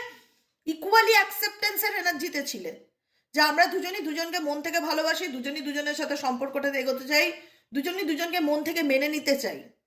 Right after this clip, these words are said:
যেখানে দাঁড়িয়ে এমন না যে ফোর্সফুলি তোমার পার্সন তোমার লাইফে এসছে বা তুমি তার লাইফে ফোর্সফুলি এন্টার, মানে এন্টার করেছো, এরকম ব্যাপার না। আজকে কোনো না কোনো কারণে তোমাদের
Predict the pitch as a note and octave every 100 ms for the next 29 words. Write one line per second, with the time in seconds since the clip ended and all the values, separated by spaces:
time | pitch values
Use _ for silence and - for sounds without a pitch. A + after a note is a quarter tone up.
0 | _ _ _ _ _ _ - C#4 F4+ F#4
1 | E4+ E4 F#4 E4+ F#4 F#4+ G4 G4 F4+ D#4
2 | D#4+ E4 F4+ F#4 E4+ D#4+ D#4+ D#4+ E4 D#4
3 | D4 D4+ D4+ E4 D#4+ - C5 E4+ E4 D#4+
4 | D#4+ D4 C#4+ C#4 C4+ F4 A4+ - _ _
5 | _ - D#4+ E4 - F4 E4 C#4+ C4+ C4
6 | - A3 A3 A3 A#3 C4 C4 D4 C#4+ B3+
7 | G3 A3+ A3+ B3 C#4+ A#3+ G3+ F#3 E3+ E3
8 | E3+ _ _ _ _ _ _ _ A3+ A3+
9 | E4+ F4+ D#4 D#4 E4 E4 E4 E4+ D#4+ D4
10 | D#4+ F#4 D4 D4 E4 F#4